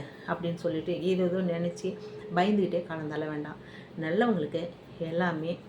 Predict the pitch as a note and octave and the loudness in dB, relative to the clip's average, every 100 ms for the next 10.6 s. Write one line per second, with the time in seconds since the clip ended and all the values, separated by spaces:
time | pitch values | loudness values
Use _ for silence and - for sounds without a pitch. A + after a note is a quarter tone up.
0 | - - F3 F#3 G#3+ F#3 D3+ E3+ E3 D#3 | -16 -4 4 6 6 4 0 0 0 -2
1 | D3+ - - - - - - E3 E3+ E3+ | -4 -8 -10 -14 -16 -16 -8 0 2 2
2 | E3+ D#3+ A3+ - - F3+ A3 C4 F#3+ D3+ | 2 0 -2 -4 0 4 6 6 4 2
3 | F3 F3 D#3+ D#3 - - D#3+ F#3 E3+ E3 | -2 -2 -2 -4 -6 -2 0 2 0 0
4 | G3+ F3 D#3 E3+ E3+ D#3 - E3+ - - | -2 -2 0 0 -2 -4 -8 -8 -10 -12
5 | - - - - D#3+ D#3 G#3 C#4 - - | -12 -12 -12 -8 -6 -2 -2 -4 -12 -16
6 | - - F3 E3+ E3 E3+ E3+ D#3+ D3+ - | -16 -8 0 2 2 2 2 2 0 0
7 | D3+ D3+ D#3 G3 G3+ F3 D#3 D#3+ E3 D#3+ | -2 -2 -2 -2 0 -2 -2 -2 -4 -2
8 | E3 F3+ E3+ D#3 E3+ A3+ - - - F3+ | -2 -2 -4 -2 -2 -4 -10 -18 -4 2
9 | F3+ F#3 G#3 D#4 C4 F3+ D#3+ E3+ - - | 4 4 2 2 4 4 2 -2 -8 -4
10 | F3 E3+ F3 F3 F3 E3+ | 0 4 4 2 0 -2